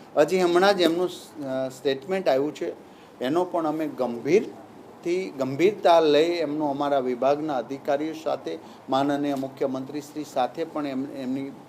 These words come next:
વાત મૂકી અને અમે જે ગાઈડલાઇન્સ આપ્યું છે એ કરતાં પણ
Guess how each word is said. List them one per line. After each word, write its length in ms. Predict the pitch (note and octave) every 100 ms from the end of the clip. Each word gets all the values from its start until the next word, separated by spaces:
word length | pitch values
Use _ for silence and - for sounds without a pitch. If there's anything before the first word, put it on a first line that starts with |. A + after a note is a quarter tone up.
| - - -
વાત 320 | A2 B2+ D3+
મૂકી 560 | D3 C3 C3+ G3+ F3+ - - - - -
અને 280 | D#3 F#3+ F#3+
અમે 540 | E3 E3+ G3 F#3+ G3 - - - - -
જે 180 | F3+
ગાઈડલાઇન્સ 640 | G3+ E3 E3+ E3+ F3 F3+ D3+
આપ્યું 360 | C3+ D#3 D#3+
છે 300 | F3 F#3+ G3 - - - -
એ 160 | E3 A3
કરતાં 640 | B3 - F3+ - A#3+ A#3
પણ 180 | A3 D3